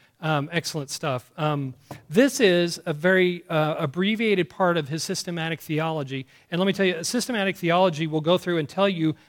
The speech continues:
basically topics of the Scripture and define them for you about what's been, what, what the teacher Scriptures, and really also go into what the early Christian fathers and about how it's been interpreted,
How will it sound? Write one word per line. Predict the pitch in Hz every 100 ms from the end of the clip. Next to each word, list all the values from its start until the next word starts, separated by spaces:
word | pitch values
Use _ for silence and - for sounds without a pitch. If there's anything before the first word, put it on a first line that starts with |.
| -
basically | 185 180 196 170
topics | 147 - 214 214 220 185
of |
the | 156
Scripture | - 190 180 147 131 - _ -
and | 175
define | 160 - 190 202
them | 180 147
for | -
you | 131 131
about | 139 156
what's | 156 165 -
been, | 170 165
what, | 160 160 -
what | 160 151
the | 156
teacher | - 185 185
Scriptures, | - 180 180 - - -
and | 180 180
really | 202 196
also | 170 180 180 196
go | 156 165
into | 175 165
what | 156 175 190 160
the | 156 156
early | 170 190 185
Christian | - 202 - - 180 175 - _
fathers | - 185 185 185 180 180 160
and | 147
about | 147 151
how | 143 170
it's | -
been | 175
interpreted, | 147 - 180 175 156 147